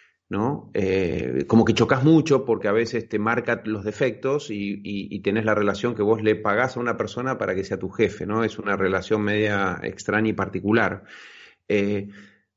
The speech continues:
pero después con el tiempo empezás a valorar a ese, a ese tipo que, que no te dio lugar, que no te dio mucho permiso, que, que te obligó a,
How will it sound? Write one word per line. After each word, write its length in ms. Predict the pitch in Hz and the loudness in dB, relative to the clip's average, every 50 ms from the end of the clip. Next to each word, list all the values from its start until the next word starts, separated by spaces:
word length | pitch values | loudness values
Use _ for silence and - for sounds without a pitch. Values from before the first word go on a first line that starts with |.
| _ _ _ _ _ _ _ _ _ _ _ _ _ - | _ _ _ _ _ _ _ _ _ _ _ _ _ 0
pero 280 | - 123 113 123 123 | 2 4 6 6 6
después 280 | 120 135 127 - 156 147 | 6 4 4 2 0 2
con 140 | - 143 139 | 2 0 -2
el 100 | 131 123 | 0 0
tiempo 240 | 143 147 143 139 147 | -2 -2 0 0 -2
empezás 360 | 131 113 110 - 120 113 - | 0 -2 -4 -6 -6 -4 -2
a 40 | 117 | 0
valorar 400 | 120 117 113 113 120 131 131 113 | 2 2 2 2 2 2 2 2
a 60 | 113 107 | 2 0
ese, 360 | 101 - 101 101 101 98 - | -2 0 0 0 0 0 0
a 80 | - 101 | -4 -4
ese 220 | 107 104 - 98 | -4 -4 -6 -8
tipo 340 | 90 117 110 101 117 113 92 | -6 -8 -6 -4 -4 -4 -2
que, 240 | 98 101 90 - - | -2 -4 -4 -4 -4
que 140 | - 107 107 | -4 -2 0
no 160 | 123 127 113 | 0 0 0
te 100 | 113 110 | 0 0
dio 180 | 110 117 113 | 0 2 2
lugar, 460 | 110 107 104 110 113 107 104 104 104 101 | 2 2 2 2 2 2 2 -2 -2 -4
que 100 | - 104 | -6 -6
no 140 | 110 117 | -6 -4
te 80 | 110 113 | -4 -2
dio 160 | 113 117 110 | -2 0 0
mucho 260 | 107 110 110 - 104 | -2 -2 -4 -4 -4
permiso, 720 | 95 95 92 101 110 107 101 - - 101 95 95 95 95 - - | -2 -2 -2 -2 -2 -4 -4 -4 -4 -6 -6 -6 -8 -12 -12 -6
que, 380 | - 107 101 101 98 95 95 101 | 0 2 2 4 4 2 0 0
que 140 | - 104 | -2 -2
te 140 | 98 101 110 | 0 2 4
obligó 680 | 104 104 98 104 104 107 107 98 120 127 135 139 135 | 4 4 4 4 4 4 4 6 6 6 8 8 6
a, 460 | 127 123 117 110 104 95 101 - - | 6 4 2 2 0 -2 -6 -10 -16